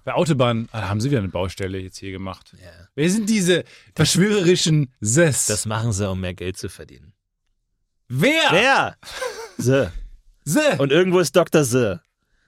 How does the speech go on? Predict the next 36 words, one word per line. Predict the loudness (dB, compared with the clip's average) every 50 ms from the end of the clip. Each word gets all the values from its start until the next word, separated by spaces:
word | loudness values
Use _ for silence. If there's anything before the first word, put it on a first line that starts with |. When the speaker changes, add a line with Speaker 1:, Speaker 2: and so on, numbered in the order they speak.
| _ _ _ _
Speaker 2:
der | -4 -2 0
alles | 2 2 2 2 2 0 -2 -2 -4 -6 -8 -10 -12 _
kontrolliert | -2 -2 0 0 0 0 0 0 0 0 -2 -2 -2
und | -2
der | -4 -2 -2
überall | 0 0 2 2 0 0 0
seine | 0 0 -2 -2
Finger | -4 -4 -4 -4 -4
mit | -4 -6 -8 -10
drin | -12 -12 -10 -10
hat. | -10 -10
Und | -8 -8
ich | -10 -6 -4
bin | -2 -2 -2 -2
Sie. | -2 -2 -4
Speaker 1:
Das, | -4 -6 -8 -8
hm, | -6 -2 0 0 0 0 -2 -4
das | -2 2
Speaker 2:
Haben | 2 2
Speaker 1:
Haus | 4
Speaker 2:
Sie | 4 2
Speaker 1:
haben | 2 2
sie | 2 2
jetzt | 0 0
abgerissen. | -4 -4 -4 -6 -6 -6 -6 -8 -10 -12 -14 -14
Speaker 2:
Wer, | -18 -20 -20 _ _ _ -20 -12
wer, | -8 -8 -8 -8 -10 _ _
wer | -8 -6 -4
sind | -2 0 -2 -2 -2
Sie? | -2 -4 -6 -8 -12 -14 _ _ _ _ _ _ _ _ _ _ _ _ _ _ _
Haben | -4 -4 -2 -2
Sie | -2 -2 -2
schon | -2 -2 -2 -2 -2
mal | -2 -2 -2 -2 -4 -4 -4 -4 -6 -6 -8 -8 -12 _ _ _ _
Sie | -16 -14 -12 -8 -6 -4 -4 -6 -6 -12 _ _ _
gesagt? | -14 -12 -10 -10 -10 -10 -10 -14 -18 _ _ _